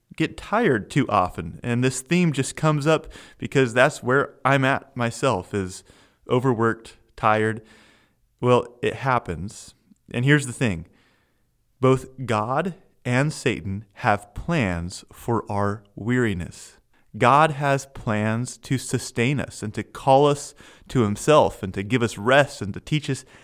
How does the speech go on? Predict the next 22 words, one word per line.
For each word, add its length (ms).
how 120
to 100
trust 480
him 140
in 120
times 340
of 60
weakness. 480
And 160
Satan 380
has 500
plans 560
too, 420
to 80
take 200
advantage 840
of 120
our 100
weakness, 640
to 120
tempt 380
us, 340